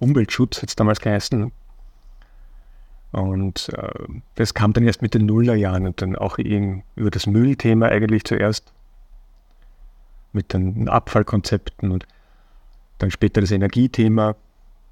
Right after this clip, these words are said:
Und dann gab's den Abfallbeauftragten, der emas, emas, emas Verordnung ist irgendwann gekommen, ich glaube auch in den Nullerjahren. Und da kamen dann die Themen ein bisschen, aber sie kamen natürlich immer nur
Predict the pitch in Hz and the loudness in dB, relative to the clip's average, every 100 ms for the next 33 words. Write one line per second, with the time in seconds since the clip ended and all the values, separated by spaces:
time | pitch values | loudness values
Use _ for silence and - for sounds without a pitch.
0 | _ _ _ _ _ 135 92 90 - _ | _ _ _ _ _ -8 -6 -8 -14 _
1 | _ _ - - 95 - 101 104 - 101 | _ _ -8 -4 -4 -4 -2 -2 0 0
2 | 107 110 117 - 107 104 - 101 104 104 | 2 2 0 -2 -2 -2 -4 -4 0 0
3 | 104 - - 127 117 104 110 - 120 131 | 0 -4 -6 0 0 0 -6 0 2 2
4 | - 113 120 117 110 113 110 107 - 107 | 2 2 4 4 4 2 2 0 0 0
5 | 104 - - 98 101 95 95 - 101 110 | 0 -2 -4 -4 -2 -2 -4 -2 0 2
6 | 107 104 107 - - - - - - - | 2 0 -2 -6 -20 -20 -20 -20 -20 -20
7 | - - _ _ _ - 107 - 104 - | -20 -20 _ _ _ -2 2 2 0 -4
8 | _ _ _ _ - 104 113 131 117 117 | _ _ _ _ -4 2 4 4 2 0
9 | - 107 117 101 - 135 - 156 143 123 | 0 0 2 0 -2 -2 0 0 2 0
10 | - _ - 110 110 131 123 120 127 131 | -4 _ -8 -2 2 2 2 0 2 2
11 | 135 | 2